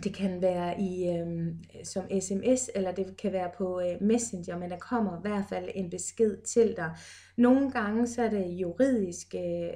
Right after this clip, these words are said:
øh, øh, juridiske, øh, medgør, hvor, øh, hvor det er noget ju-, juridisk i form af, det kan være skilsmisse, det kan være, øh, brev fra kommunen, det kan være en regning,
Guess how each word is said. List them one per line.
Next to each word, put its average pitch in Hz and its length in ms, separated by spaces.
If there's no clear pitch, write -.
øh, 170 260
øh, 175 200
juridiske, 185 920
øh, 170 220
medgør, 196 640
hvor, 208 340
øh, 190 400
hvor 202 160
det 196 240
er 180 100
noget 180 440
ju-, 190 420
juridisk 196 760
i 196 160
form 214 320
af, 170 280
det 190 120
kan 180 140
være 175 280
skilsmisse, 208 920
det 202 180
kan 180 180
være, 175 580
øh, 170 160
brev 214 360
fra 175 300
kommunen, 220 760
det 254 100
kan 247 160
være 185 320
en 165 320
regning, 254 600